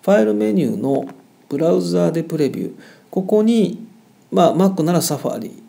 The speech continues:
えー、Windowsだったらばインターネットエクスプローラー、アイイーが表示されていると思うんですが、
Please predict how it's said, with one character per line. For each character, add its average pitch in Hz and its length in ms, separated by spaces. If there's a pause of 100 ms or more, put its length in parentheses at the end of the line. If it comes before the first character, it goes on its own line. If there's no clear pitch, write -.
(120)
え 110 720
ー、 - 20
Windows 139 380
だ 131 80
っ 127 60
た 131 80
ら 135 60
ば 165 180 (220)
イ 143 60
ン 131 80
タ 131 80
ー 127 40
ネ 131 60
ッ 123 40
ト 127 100
エ 117 60
ク - 100
ス - 80
プ 135 100
ロ 131 140
ー - 20
ラ - 240
ー、 - 40 (460)
ア 131 60
イ 131 300
イ - 20
ー 110 40
が 151 320 (120)
表 - 120
示 123 220
さ 127 100
れ 123 80
て 127 100
い 127 40
る 110 60
と - 60
思 123 140
う - 20
ん 123 40
で 113 80
す - 140
が、 156 300